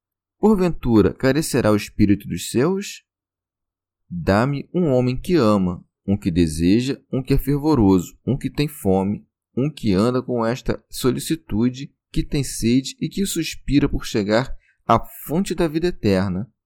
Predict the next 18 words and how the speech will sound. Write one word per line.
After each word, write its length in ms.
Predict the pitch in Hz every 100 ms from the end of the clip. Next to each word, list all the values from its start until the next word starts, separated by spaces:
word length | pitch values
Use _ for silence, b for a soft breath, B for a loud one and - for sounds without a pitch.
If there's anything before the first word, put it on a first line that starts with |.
| _ _ _ _ _ _ _ -
Ele 260 | 113 139 175
saberá 480 | - 143 127 110
do 140 | 117 -
que 120 | -
falo, 560 | - 104 92 87 104 - _ _ _ _ -
porque 300 | 95 - 113
o 60 |
Senhor 440 | 123 123 98 123 160
quis 180 | 180 175
dizer 560 | 185 127 101 90 120 - _ _ _ _
que 100 | 104
o 60 | 87
Pai 340 | - 90 104
que 200 | 120 -
me 120 | 170 165
enviou 480 | 123 95 92 104 -
o 140 | 110
atraia. 600 | 135 - 92 80 80 95